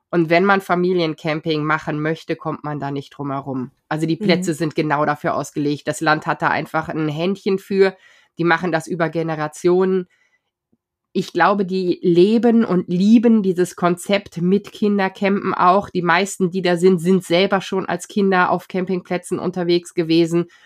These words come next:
Speaker 1: Es gibt viele tolle Länder zum Campen, aber wenn man wirklich Familiencamping High Class, und zwar in jeder Art und Weise, also ob Natur oder blinkende Lichter erleben möchte, kommt man um das Land nicht drum herum. Mein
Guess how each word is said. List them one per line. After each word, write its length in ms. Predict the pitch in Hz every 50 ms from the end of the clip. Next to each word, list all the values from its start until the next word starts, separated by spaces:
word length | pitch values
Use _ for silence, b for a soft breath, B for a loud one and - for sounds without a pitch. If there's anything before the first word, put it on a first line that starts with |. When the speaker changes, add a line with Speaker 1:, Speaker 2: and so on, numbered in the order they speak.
| b b b b b b b b _ _ _ _ _ _ -
Speaker 1:
Es 160 | 202 - -
gibt 200 | 240 208 - -
viele 420 | - - - 269 277 277 285 277
tolle 240 | - 262 240 240 220
Länder 320 | 214 196 185 190 185 185 180
zum 160 | - 190 180
Campen, 480 | 175 - 185 170 170 - - 175 175 175
aber 340 | 170 - - 160 160 156 151
wenn 160 | 165 170 202
man 420 | 214 208 208 214 202 175 151 147
wirklich 500 | 156 185 214 220 - 226 208 214 196 -
Familiencamping 1080 | - 180 170 165 170 175 180 175 170 165 160 - - 160 151 151 - 156 151 156 139 147
High 240 | 160 160 175 185
Class, 540 | 180 - - 160 156 151 156 165 - - - _
und 160 | - 156 143
zwar 220 | - - 156 156 -
in 80 | 151 139
jeder 400 | 135 165 180 175 165 156 - -
Art 220 | 147 143 151 -
und 160 | - 151 147 147
Weise, 380 | 143 143 147 151 160 160 151
also 260 | - 135 143 151 -
ob 160 | - 170 - -
Natur 680 | 160 170 156 156 - - 170 160 156 156 156 151 - -
oder 380 | 160 170 165 165 160 156 156
blinkende 460 | 147 147 175 180 180 - - 165 165 160
Lichter 360 | 160 160 170 170 - - 170
erleben 420 | 156 147 151 151 151 156 151 156 156
möchte, 320 | 151 147 143 - - 147
kommt 240 | - - 156 131 -
man 160 | - 143 131
um 120 | 110 143 135
das 220 | 127 143 - -
Land 220 | 143 135 135 131
nicht 180 | - 135 - -
drum 160 | 135 139 135
herum. 360 | 135 131 - 127 127 120 - _
Mein 240 | - 151 147 143 -